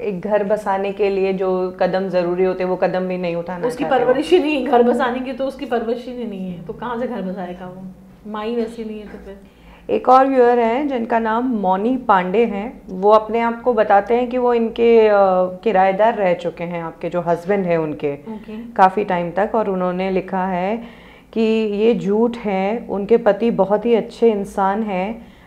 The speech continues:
Speaker 1: मैं उनकी renter रही हूँ सात सालों तक, फैमिली रिश्ता था, भैया तो ड्राइवर, अपने नौकर लोगों को भी दिल खोल के खिलाते थे, so he is a kind person।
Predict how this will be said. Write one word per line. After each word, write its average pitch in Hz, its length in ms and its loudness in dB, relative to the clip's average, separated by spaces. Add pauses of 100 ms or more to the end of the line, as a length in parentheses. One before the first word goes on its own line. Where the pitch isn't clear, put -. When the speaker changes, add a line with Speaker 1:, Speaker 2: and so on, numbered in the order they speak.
(140)
Speaker 1:
मैं 214 100 4
उनकी 214 420 2
renter 185 520 4
रही 190 300 2
हूँ 208 240 0
सात 190 380 2
सालों 185 340 2
तक, 302 320 0 (600)
फैमिली 214 420 4
रिश्ता 208 400 2
था, 208 420 -2 (300)
भैया 214 280 6
तो 240 180 4
ड्राइवर, 190 760 6
अपने 190 360 -2
नौकर 190 520 0
लोगों 190 380 4
को 190 340 2
भी 214 180 0
दिल 190 320 2
खोल 190 340 0
के 202 320 0
खिलाते 190 560 2
थे, 202 300 -2
so - 400 -10
he 202 140 2
is 208 120 -2
a 214 120 -4
kind 180 360 -4 (100)
person। 170 380 -6